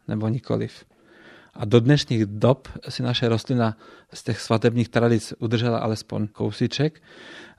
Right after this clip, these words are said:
a bývá spolu s myrtou velmi často na tom svatebním obřadu využívána. A to tak, že svatebčané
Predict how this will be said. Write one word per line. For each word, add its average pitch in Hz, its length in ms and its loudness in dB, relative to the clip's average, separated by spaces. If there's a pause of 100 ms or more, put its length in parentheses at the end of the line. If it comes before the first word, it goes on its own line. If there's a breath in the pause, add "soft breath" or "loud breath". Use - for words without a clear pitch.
(120)
a 113 260 -4 (300)
bývá 117 360 4
spolu 117 300 -2
s 101 100 -4
myrtou 117 520 4
velmi 117 280 0
často 113 520 -4 (320 loud breath)
na 107 140 -4
tom 107 160 -2
svatebním 117 460 2
obřadu 107 500 -2
využívána. 107 720 0
A 110 60 -10
to - 120 -16
tak, - 380 0 (460 loud breath)
že 110 400 -2 (100)
svatebčané 113 760 0